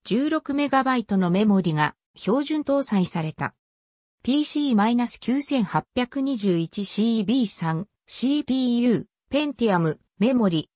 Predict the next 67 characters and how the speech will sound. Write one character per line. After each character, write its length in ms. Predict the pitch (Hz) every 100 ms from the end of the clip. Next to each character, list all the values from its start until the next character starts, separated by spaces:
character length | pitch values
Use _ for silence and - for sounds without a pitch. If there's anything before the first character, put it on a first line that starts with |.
| _
十 260 | - 185 285
六 240 | 320 -
メ 180 | 277 277
ガ 140 | 262 262
バ 140 | 262
イ 80 | 233
ト、 240 | 175 175 _ _
エ 80 | 170
イ 120 | 262
チ 160 | - 247
デ 60 |
ィ 100 | 254
ー 40 | 240
デ 80 | 240
ィ 200 | 226 135
ー、 40 | - _
八 220 | - 170 -
百 260 | 247 269 269
五 140 | 254
十 260 | 226 285 277
メ 160 | 262
ガ 140 | 240 240
バ 140 | 233
イ 100 | 240
ト、 260 | - 175 175 _ _
オ 240 | 165 220
ー 120 | 214 190
エ 60 |
ス、 300 | 202 - - _ _
Windows 640 | 180 294 339 254 202 165
九 300 | 147 262 277
十 160 | 220 196
五、 160 | 180 185
千 300 | - 247 220
九 260 | - 240
百 320 | 202 185 -
九 260 | - 269 277
十 200 | 208 175
五 140 | -
年 240 | 160 190 185
十 240 | 156 196
一 240 | 247 - 185
月、 400 | 190 - 160 - _ _
発 320 | - 170 208
売。 340 | 190 175 160 - _ _ _ _
十 240 | - 262 302
四 220 | 294 294
イ 140 | 294
ン 80 | 285
チ 160 | - 196
シ 300 | - 247 269
ー 100 | 262
ア 40 |
ー 40 |
ル 120 | 269 269
テ 120 | 294
ィ 80 | 285
ー 20 |
デ 120 | 254
ィ 20 |
ス 160 | 254 -
プ 160 | - 196
レ 160 | 185
イ 100 | 160
一 40 | 151
体 280 | - 220 202
型。 340 | 185 156 -